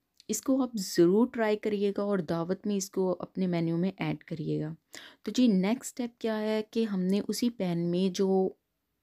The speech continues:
मीट है, लैम है, वो मैंने इसमें ट्रांसफ़र कर दिया है चिकन वाले में ही।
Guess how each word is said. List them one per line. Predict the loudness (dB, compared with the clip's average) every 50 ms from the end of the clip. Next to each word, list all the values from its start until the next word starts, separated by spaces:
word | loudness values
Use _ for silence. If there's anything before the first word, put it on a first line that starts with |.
| _ _ _ 0
मीट | 2 4 4 4 2 0 -2 -2
है, | -2 -2 0
लैम | 0 2 2 2 2 2 2 0 0 -2 -4
है, | -4 -4 -2 -2
वो | -2 0 0 2 2
मैंने | 2 2 0 0 0 0 -2 -4 -10 -20 -20 -20 _ _ _ -6
इसमें | -6 -2 0 2 2 2 2 0 -6 _ _ _ _ _ -4
ट्रांसफ़र | 0 0 2 0 0 -4 -6 -6 -6 -4
कर | -2 -4 -4 -4
दिया | -4 -4 -2 -2 -2
है | -2 -4 -6 _ _ _ _ _ _
चिकन | -10 -6 -2 0 0 0
वाले | 2 2 2 2 2
में | 2 2 2
ही। | 2 4 4 4